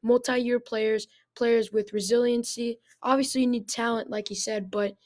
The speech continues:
but he built, eh, he built it around those qualities. Um, and, and just winning, going to the Final Four for the first time since nineteen eighty-four,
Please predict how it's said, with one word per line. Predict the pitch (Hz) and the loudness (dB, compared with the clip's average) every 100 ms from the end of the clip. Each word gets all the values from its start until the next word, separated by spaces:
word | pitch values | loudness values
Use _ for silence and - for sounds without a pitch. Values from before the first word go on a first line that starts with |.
| _ _ - | _ _ -4
but | 226 220 | -2 -2
he | 220 | -10
built, | 202 - 240 233 - - - - | -8 4 6 6 2 -2 -8 -12
eh, | - 220 196 _ - _ - - - _ - | -8 -6 -6 _ -20 _ -18 -18 -18 _ -10
he | |
built | 202 233 247 247 | 2 6 6 4
it | 247 226 | -2 -2
around | 214 214 220 214 208 - | -4 -2 -2 -2 -4 -8
those | 196 214 220 208 | -6 -2 -2 -2
qualities. | - 214 190 180 196 - - _ _ - | -2 -2 -2 -8 -12 -16 -18 _ _ -6
Um, | 233 214 208 190 - _ _ _ _ _ _ _ - 254 | -2 0 -2 -4 -10 _ _ _ _ _ _ _ -6 0
and, | 233 226 220 - _ _ _ _ | 2 2 -2 -8 _ _ _ _
and | 254 247 | 6 8
just | 254 - - _ _ | 6 4 -6 _ _
winning, | 214 233 294 294 220 | 0 4 6 4 8
going | 262 294 | 8 8
to | 277 | 2
the | 277 | -2
Final | 277 254 254 | -2 -2 -2
Four | 254 247 | 0 0
for | 233 233 | 0 -6
the | |
first | 214 240 226 | -2 -2 -2
time | - 220 214 | -6 -6 -6
since | - 220 - | -8 -8 -6
nineteen | 214 220 226 220 | -6 -6 -6 -4
eighty-four, | 214 202 208 208 202 | -4 -4 0 0 0